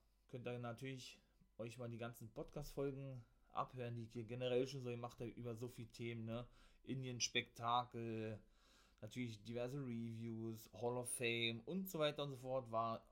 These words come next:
oder die N W A natürlich, Part eins und zwei waren ja, äh, Being a Guy Special,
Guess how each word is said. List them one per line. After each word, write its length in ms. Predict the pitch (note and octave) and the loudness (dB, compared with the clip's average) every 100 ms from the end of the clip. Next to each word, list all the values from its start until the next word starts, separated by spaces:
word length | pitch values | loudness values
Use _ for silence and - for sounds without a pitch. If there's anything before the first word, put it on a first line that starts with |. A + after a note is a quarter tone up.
| - | -10
oder 200 | G#2+ A#2+ | -2 0
die 140 | A2+ G#2 | 0 -2
N 120 | A#2 | -2
W 120 | G2+ | 0
A 300 | F#2+ C3+ D#3+ - | 2 2 2 -6
natürlich, 540 | C#3 - C#3 D3 C#3+ | -8 -4 0 0 0
Part 180 | B2+ G#2+ | 0 0
eins 260 | E2 A2+ B2 | 0 -4 -8
und 120 | A2 | -10
zwei 360 | G#2+ A2+ B2 | -4 -2 0
waren 200 | A2+ A2+ | -2 -2
ja, 280 | A2+ A2+ A2 G#2+ - - - - - - | 0 0 -2 -6 -18 -20 -20 -20 -20 -14
äh, 260 | G#2+ G#2 G#2 | -6 -4 -4
Being 260 | G2+ C#3 B2+ | -4 -4 -4
a 60 | |
Guy 260 | A2+ A2+ A#2 | 4 4 8
Special, 640 | - - C3 B2+ D3 C#3 | 6 6 4 4 4 0